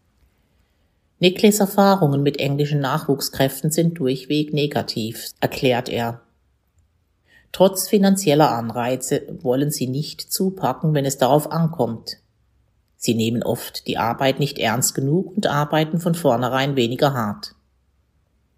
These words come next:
Er erinnert sich an einen Mann, dem er nach dem Vorstellungsgespräch die Tür zeigte,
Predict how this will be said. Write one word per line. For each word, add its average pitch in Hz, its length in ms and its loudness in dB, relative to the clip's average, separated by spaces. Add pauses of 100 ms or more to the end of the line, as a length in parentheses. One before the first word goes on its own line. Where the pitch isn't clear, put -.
(920)
Er 131 140 6
erinnert 180 520 6
sich 196 280 2
an 139 100 2
einen 120 260 -2
Mann, 143 460 0 (160)
dem 143 160 2
er 131 80 2
nach 135 300 0
dem 165 160 2
Vorstellungsgespräch 131 1040 2
die 135 140 -4
Tür 123 260 0
zeigte, 151 560 2